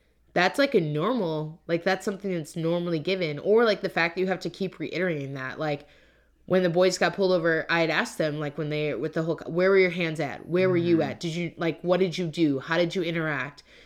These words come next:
Speaker 1: Did you talk back to them?" And actually, <laughs> one of the boys said he kinda, like, went at one of the police officers 'cause he really didn't understand why they
Speaker 2: What's
Speaker 1: were
Speaker 2: happening?
Speaker 1: going. Yeah, and I had to remind them, like, "You got lucky that time, but you never know. Like,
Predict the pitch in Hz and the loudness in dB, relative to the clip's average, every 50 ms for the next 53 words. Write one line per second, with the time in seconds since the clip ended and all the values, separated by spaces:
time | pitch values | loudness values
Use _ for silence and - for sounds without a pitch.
0 | _ _ - 175 180 147 175 175 160 185 156 151 - - 190 160 170 - - - | _ _ -2 -2 0 0 -2 -4 -2 0 -2 -2 0 -2 -2 -2 -2 -4 -6 -6
1 | 156 135 123 131 123 135 - 156 165 185 208 254 - - - 233 185 247 214 185 | -6 -6 -8 -10 -12 -12 -8 -4 0 2 2 2 2 0 -2 0 2 2 2 2
2 | 180 190 170 180 170 170 165 - - 156 151 165 160 - - 151 151 151 151 151 | 2 0 0 2 2 2 2 0 -2 -4 -4 -4 -6 -6 -6 -6 -4 -4 -4 -6
3 | 143 139 - 156 156 165 170 156 156 151 147 147 - 156 143 - 147 135 139 - | -6 -6 -6 -4 -4 -4 -4 -4 -6 -6 -6 -6 -8 -6 -6 -6 -8 -8 -6 -8
4 | 156 147 - - - - - 180 165 143 165 165 180 180 156 170 156 151 165 160 | -8 -8 -8 -10 -12 -8 -6 -6 -4 -2 -2 0 0 -2 -2 -4 -4 -4 -6 -6
5 | 151 147 - 185 175 160 151 151 151 - - - - - - _ _ _ _ _ | -6 -6 -4 -4 -4 -4 -4 -6 -8 -12 -20 -20 -20 -20 -20 _ _ _ _ _
6 | - - 151 156 160 160 165 165 151 156 160 156 147 147 151 147 143 143 131 - | -2 0 4 4 6 6 4 4 2 2 2 2 2 2 0 0 0 -2 -4 -2
7 | - 170 170 170 170 165 160 - 143 180 233 294 269 185 147 139 - - 175 175 | 2 4 4 4 4 0 -2 -4 -2 0 2 4 4 2 2 0 -2 -2 -2 0
8 | 165 160 160 165 160 160 160 - - _ _ _ _ _ _ - 190 175 175 170 | 0 0 0 0 0 0 -2 -6 -10 _ _ _ _ _ _ 0 2 2 4 4
9 | 165 160 160 165 180 208 208 180 170 151 151 151 147 143 135 135 - - - - | 4 2 2 2 2 2 0 0 -2 -4 -4 -6 -6 -6 -8 -10 -12 -16 -20 -20
10 | _ - - 175 185 185 185 175 139 147 160 170 170 - 160 151 147 135 - - | _ -8 -4 -2 0 2 2 2 2 0 -2 -2 -2 -2 -2 -2 -4 -4 -4 -6
11 | 151 143 143 139 139 160 139 127 165 170 165 160 151 151 151 147 160 196 226 190 | -6 -6 -6 -6 -4 -6 -4 -2 -2 -2 -2 -2 -4 -4 -4 -4 -4 -2 -2 -2
12 | 147 139 139 143 143 139 139 - - | -2 -4 -4 -4 -4 -6 -6 -8 -12